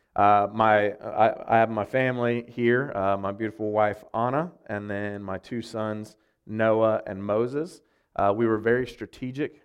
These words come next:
in choosing their names. Um, you see, my, my wife loves being a mother, but she hates being pregnant.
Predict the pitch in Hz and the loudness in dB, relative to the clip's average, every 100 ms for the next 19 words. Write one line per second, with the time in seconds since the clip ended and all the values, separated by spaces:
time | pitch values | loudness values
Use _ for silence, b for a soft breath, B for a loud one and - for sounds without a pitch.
0 | - 110 104 101 - 123 117 110 104 101 | -10 -8 -6 -8 -8 -8 -6 -6 -6 -4
1 | 98 104 127 170 - _ _ _ _ - | -2 -2 -6 -10 -18 _ _ _ _ -4
2 | 107 107 107 104 101 101 - 101 113 113 | 0 0 -2 -4 -8 -12 -14 -12 -4 -4
3 | 98 107 104 - 101 120 131 117 - 98 | -4 -4 -4 -2 0 2 2 0 -10 -8
4 | 110 131 135 113 117 113 110 101 90 90 | 0 2 2 -2 -6 -6 -6 -8 -8 -10
5 | - _ _ 98 - - _ - 117 - | -16 _ _ -18 -18 -20 _ -8 -8 -8
6 | 98 90 87 - 87 73 | -14 -14 -12 -8 -8 -10